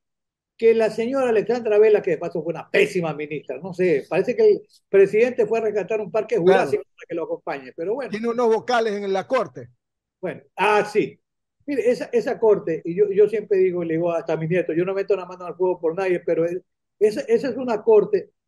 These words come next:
Speaker 1: de gente que conoce, que no está involucrada en actos de corrupción, que se equivoca como se equivoca cualquier juez.
Speaker 2: Ser
Speaker 1: No hay
Speaker 2: humano.
Speaker 1: corte celestial en el mundo. La corte celestial es un tango famoso,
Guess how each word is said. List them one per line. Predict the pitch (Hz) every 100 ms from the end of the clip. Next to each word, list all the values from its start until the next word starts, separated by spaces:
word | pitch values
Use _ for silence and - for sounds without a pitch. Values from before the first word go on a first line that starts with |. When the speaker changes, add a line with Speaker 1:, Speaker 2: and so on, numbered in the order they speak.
| _
Speaker 1:
de | 165 160
gente | 208 208 202 202 _ _ -
que | 185
conoce, | - 180 170 196 170 160 127 _ _ _ _ _ _ _ _
que | - 185
no | 226
está | 214 240
involucrada | 240 226 214 220
en | 208
actos | 202 202
de | 185
corrupción, | 180 151 139 185 160 139 _ _ _ _
que | 247
se | 226 -
equivoca | 175 226 277 285 247
como | 226 208 196
se | 202
equivoca | 165 196 240 254 233 180
cualquier | 185 170 160 - 208 220 208 202 -
juez. | - 180 208 196 196 _ _
Speaker 2:
Ser | 170
Speaker 1:
No | 196
hay | 202
Speaker 2:
humano. | 160 151
Speaker 1:
corte | - -
celestial | 403 170 - 415 277
en | 175
el | 170 170
mundo. | 220 180 160
La | 160
corte | 240 240
celestial | 220 220 - 240
es | 226
un | 208 196
tango | 226 220 208
famoso, | 196 208 226 208 175